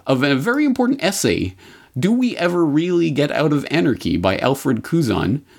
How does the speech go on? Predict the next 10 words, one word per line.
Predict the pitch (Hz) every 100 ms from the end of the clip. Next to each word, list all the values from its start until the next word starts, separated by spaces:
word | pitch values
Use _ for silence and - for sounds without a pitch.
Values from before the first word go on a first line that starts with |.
| _
of | - 92 92
the | 95 92 90
New | - 110
York, | 113 107
New | 113 127
Mexico | 120 - - 107
State | 104 120 113
University, | 107 101 107 123 95 90 - - -
who | 139
published | - 220 233 202 - -